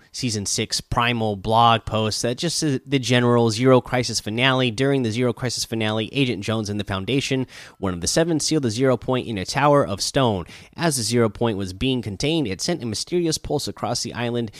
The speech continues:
erasing any advanced technology in its path and reshaping the landscape of the island. I guess they spoil it right here <laughs> in, uh,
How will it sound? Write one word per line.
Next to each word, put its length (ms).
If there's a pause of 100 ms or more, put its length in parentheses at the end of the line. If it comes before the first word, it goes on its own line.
(160)
erasing 420
any 280
advanced 360
technology 520
in 160
its 160
path 340
and 180
reshaping 520
the 80
landscape 560
of 160
the 100
island. 460 (560)
I 80
guess 180
they 120
spoil 340
it 100
right 220
here 180 (260)
<laughs> 200
in, 240 (560)
uh, 320